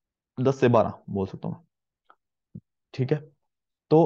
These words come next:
आपको अगर स्पेसिफिक, अ, आप ये वर्कबुक सॉल्व कर रहे हो, ठीक है, पीडीएफ आप वीडियोज़, अ, हर वीडियो नहीं देख रहे हो, किसी स्पेसिफिक क्वेश्चन में डाउट आया तो क्या करना है, तो जैसे मान लो कि किसी वर्कबुक में फिफ्टी, सेवेंटी एट क्वेश्चंस हैं,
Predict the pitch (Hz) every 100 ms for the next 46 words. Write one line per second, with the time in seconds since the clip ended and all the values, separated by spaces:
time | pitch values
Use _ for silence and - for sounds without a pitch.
0 | - 135 127 - 156 147 165 147 - _
1 | _ _ - - 123 - 147 151 - 120
2 | 120 120 120 _ 117 127 135 135 123 123
3 | 131 - 127 120 101 90 87 - 120 127
4 | 110 107 104 107 107 110 117 - _ _
5 | - - - 107 113 123 127 - - _
6 | _ _ _ _ _ _ _ 120 117 120
7 | 117 107 95 87 _ _ _ _ _ -
8 | - 151 165 165 135 175 160 160 160 143
9 | 139 139 139 156 147 143 143 135 127 165
10 | - _ _ _ _ _ 120 117 120 143
11 | 135 131 143 151 147 131 131 135 127 123
12 | 113 127 151 - _ - 113 - 151 190
13 | _ _ _ _ _ _ _ _ _ _
14 | _ _ _ _ _ _ _ _ - 117
15 | 120 127 135 - 127 - 107 - 92 -